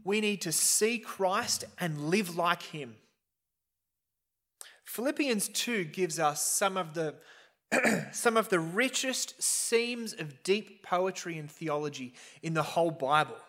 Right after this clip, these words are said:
It stands alone as a creed that captures some of the most profound aspects of who Jesus Christ is, and it sets out and ex-,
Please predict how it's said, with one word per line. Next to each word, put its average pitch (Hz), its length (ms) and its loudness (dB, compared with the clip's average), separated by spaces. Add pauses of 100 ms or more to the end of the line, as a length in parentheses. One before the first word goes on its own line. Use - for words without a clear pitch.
(500)
It 160 120 -4
stands 226 460 4
alone 196 400 4
as 165 100 -2
a 156 40 -2
creed 196 480 -2
that - 140 -6
captures 202 440 -2
some 202 240 2
of 190 40 -2
the 190 60 -2
most 170 300 -4
profound 220 840 0
aspects 190 600 0
of 139 120 -10 (280)
who 214 200 0
Jesus 180 460 0
Christ 175 500 0
is, 143 440 -6 (680)
and 190 160 0
it 185 120 0
sets - 560 4
out 196 240 6
and 180 120 -2
ex-, 160 300 -4